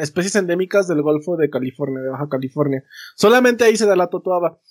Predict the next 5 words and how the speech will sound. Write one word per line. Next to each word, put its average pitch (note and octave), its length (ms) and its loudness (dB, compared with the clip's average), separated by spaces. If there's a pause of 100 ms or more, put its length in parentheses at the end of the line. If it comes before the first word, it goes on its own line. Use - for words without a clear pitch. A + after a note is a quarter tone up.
(340)
Y A#3 360 4
este, E3+ 840 2
eh, D3+ 440 4
su E3 340 2
buche, B3 500 6